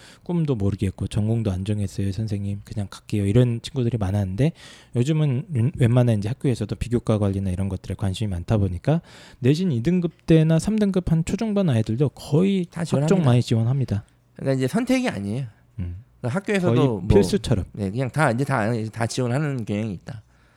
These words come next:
Speaker 2: 뭐, 어, 어쨌든 그렇습니다. 뭐 경쟁률, 네, 그렇든 그렇습니다. 그래서 경쟁률은 의미가 없는데 어쨌든 선발 인원이 계속 늘고 있고 학생들의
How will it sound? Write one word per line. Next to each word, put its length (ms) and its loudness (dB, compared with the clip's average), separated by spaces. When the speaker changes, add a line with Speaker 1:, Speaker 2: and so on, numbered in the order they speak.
Speaker 2:
뭐, 300 -4
어, 140 0
어쨌든 300 2
그렇습니다. 420 2
뭐 80 0
경쟁률, 1120 0
네, 160 -4
그렇든 300 -2
그렇습니다. 420 -2
그래서 420 -4
경쟁률은 580 -4
의미가 300 0
없는데 320 2
어쨌든 300 -2
선발 260 2
인원이 160 0
계속 220 2
늘고 260 4
있고 340 2
학생들의 800 2